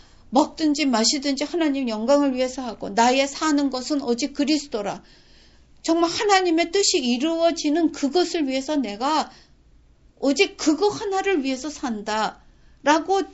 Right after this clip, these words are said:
아주 머리 박고 다른 생각, 다른 감정, 자기 안에 있는 모든 갈등 다 내려놓고 다 부인하고,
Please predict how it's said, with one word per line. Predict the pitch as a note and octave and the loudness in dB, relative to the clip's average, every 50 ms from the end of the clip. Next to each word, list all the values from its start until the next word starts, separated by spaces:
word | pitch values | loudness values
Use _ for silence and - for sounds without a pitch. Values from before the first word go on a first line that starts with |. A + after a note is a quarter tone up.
| - - | -10 0
아주 | - C4+ C#4 D4 E4 B3+ | 2 4 4 4 4 4
머리 | G#3+ G#3+ A#3 B3 D4+ E4+ E4+ | 6 6 6 6 6 4 4
박고 | E4+ D#4 D4+ - - - E4 E4+ E4 - | 2 0 0 -2 -4 -4 -4 -4 -4 -6
다른 | - - C4 C4+ C4+ E4 D#4+ D#4+ D#4+ | -6 -2 -2 0 0 2 0 0 0
생각, | - - F4 D4+ D4 C#4+ D4+ D4+ D4 D4 - | 0 0 0 0 0 0 0 -2 -2 -4 -8
다른 | - - - B3+ A#3 D4+ D4+ D4 C#4+ | -14 -10 -6 -4 -2 -2 -2 -2 -2
감정, | - G#3+ A3 A3+ A#3 A#3 A#3+ C#4+ C#4+ C#4+ - - - - - - _ | -4 -6 -4 -4 -4 0 2 2 2 2 -2 -8 -18 -20 -20 -10 _
자기 | - - - C4 C4 B3+ D#4+ D#4 | -6 0 2 2 2 2 0 0
안에 | C#4 C4+ C4 C4 C4+ C4 B3+ | 0 2 2 0 0 -2 -2
있는 | B3 B3 B3+ C4+ B3+ G#3 | -4 -4 -4 -4 -6 -4
모든 | F#3+ G3+ A3+ C4+ D4 C#4+ E4+ D#4 D4 D4 | -2 0 2 2 2 2 0 -2 -2 -2
갈등 | - - G#3+ A3 A3 - D#4 D#4+ D#4+ - - - - - - - | -4 -6 -6 -6 -4 -2 -2 -2 -4 -6 -12 -20 -20 -20 -16 -10
다 | - - - - C#4 A#3 C4+ C#4+ D4 D#4 E4 F#4+ - - - | -8 -8 -6 -6 -4 2 4 4 4 4 4 2 -2 -6 0
내려놓고 | A3 A3 A#3+ B3+ C4 C4+ C4 B3+ C4 B3 B3 - D4 C#4+ C#4+ | 6 6 8 8 6 2 0 -2 -4 -6 -2 -2 -4 -2 -2
다 | - A3 A#3 B3+ C#4+ D#4 E4+ F4+ - - - - - - - - _ _ | -2 0 4 4 4 4 4 0 -2 -10 -20 -20 -20 -20 -20 -20 _ _
부인하고, | - C#4 D#4 D#4+ D#4 D4+ C#4+ C#4 A#3+ G#3 G3 - G#3+ A3 B3 C4+ B3+ F#3+ C#3+ - - | 0 4 6 6 6 6 6 4 2 0 -4 -2 2 4 6 8 6 6 4 2 -4